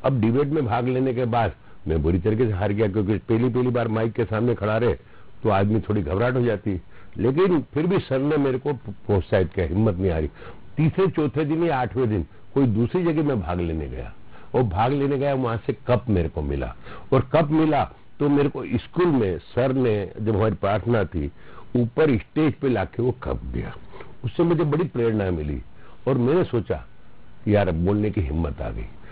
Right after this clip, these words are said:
और अब मैं आपको बोलता हूँ, अच्छा बोलो, अच्छा रहो, अच्छा व्यवहार करो, तो देश का प्रधानमंत्री भी बन सकता है, जैसे अटल जी बने थे। अटल जी की बातचीत की बड़ी तरीका था, इंदिरा जी की बातचीत का बड़ा तरीका था, नेहरू जी का तरीका।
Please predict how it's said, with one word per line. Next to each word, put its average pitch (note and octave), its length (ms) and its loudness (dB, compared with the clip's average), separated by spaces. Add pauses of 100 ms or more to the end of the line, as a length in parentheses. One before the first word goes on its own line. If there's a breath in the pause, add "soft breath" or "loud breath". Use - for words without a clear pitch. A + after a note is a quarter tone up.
(240 loud breath)
और C3 120 2
अब A#2+ 260 2
मैं A#2+ 280 2
आपको A2+ 320 -2
बोलता E2+ 300 -2
हूँ, A2+ 80 -2
अच्छा A#2 320 2
बोलो, F2+ 540 0
अच्छा G2 380 0
रहो, F#2 260 2
अच्छा F#2+ 360 -2
व्यवहार F2 380 2
करो, D#2 320 0 (480 loud breath)
तो A#2+ 100 4
देश G2 380 2
का - 140 0
प्रधानमंत्री F#2+ 720 0
भी F#2+ 100 0
बन F2+ 180 0
सकता F2 300 -4
है, C#3+ 60 2
जैसे B2 240 2
अटल F2+ 260 2
जी D#2 100 0
बने C2 220 -4
थे। - 240 -10 (440 loud breath)
अटल A#2 320 2
जी B2+ 140 2
की D3+ 560 0 (440)
बातचीत F2+ 800 0 (100)
की D#3+ 80 4
बड़ी C3+ 240 2
तरीका G#2 400 0
था, F#2+ 140 -2
इंदिरा A2+ 300 2
जी D3 120 2
की D3 80 2
बातचीत A#2+ 440 -2
का B2 80 0
बड़ा G#2+ 200 2
तरीका F2+ 480 0
था, F2 40 0
नेहरू A2 280 2
जी D3 120 2
का B2 120 0
तरीका। E2 340 -4